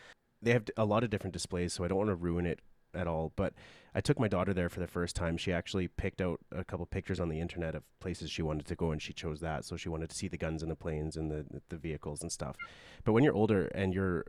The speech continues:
walking through, they have these really, uh,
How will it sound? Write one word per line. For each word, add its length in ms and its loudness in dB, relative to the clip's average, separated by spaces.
walking 440 0
through, 460 0
they 120 4
have 120 6
these 180 2
really, 440 4
uh, 80 4